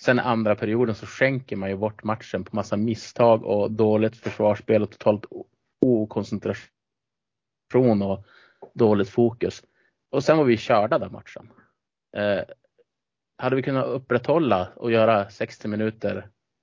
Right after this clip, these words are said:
bra där hade vi vunnit. Men mot H V tror jag det k-, krävs ännu mer. Jag tror att även mot, om vi skulle möta Löven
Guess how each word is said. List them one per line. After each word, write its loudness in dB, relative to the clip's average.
bra 2
där 0
hade -4
vi 0
vunnit. -4
Men 2
mot 4
H 4
V 2
tror 4
jag 2
det -10
k-, -8
krävs -2
ännu -4
mer. -4
Jag 2
tror 2
att -14
även 4
mot, -2
om -4
vi -4
skulle -2
möta 2
Löven 2